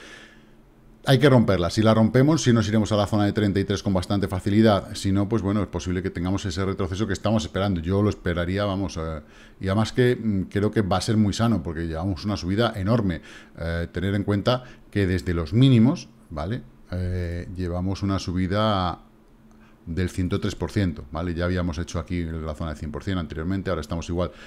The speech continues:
tocando la misma zona, y los retrocesos no es que hayan sido, eh, muy, muy grandes, a ver, han sido bastante normales, pero lo, lo lógico, el veintitantos por ciento en cada uno de ellos.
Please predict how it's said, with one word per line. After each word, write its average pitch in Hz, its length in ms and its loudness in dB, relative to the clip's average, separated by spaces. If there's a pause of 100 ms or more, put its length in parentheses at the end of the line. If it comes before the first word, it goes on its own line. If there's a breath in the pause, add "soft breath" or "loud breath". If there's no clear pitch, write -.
(140 loud breath)
tocando 90 380 -2
la 87 80 0
misma 80 260 -4
zona, 101 320 -2 (400 loud breath)
y 98 460 0
los 101 160 2
retrocesos 107 500 -2
no 120 140 2
es 110 100 -4
que 117 80 2
hayan 107 160 4
sido, 110 480 4
eh, 87 160 -2
muy, 98 360 2
muy 98 180 2
grandes, 107 360 2
a 90 100 -4
ver, 98 140 -2
han 90 100 -4
sido 92 180 -2
bastante 90 340 -2
normales, 101 460 0
pero 82 180 -2
lo, 82 220 -4
lo 90 180 -4
lógico, 90 280 -4
el 82 60 -4
veintitantos 87 540 -6
por - 160 -10
ciento 90 240 -4
en 80 80 -4
cada 82 220 -4
uno 90 160 -4
de 98 100 -2
ellos. 123 260 -2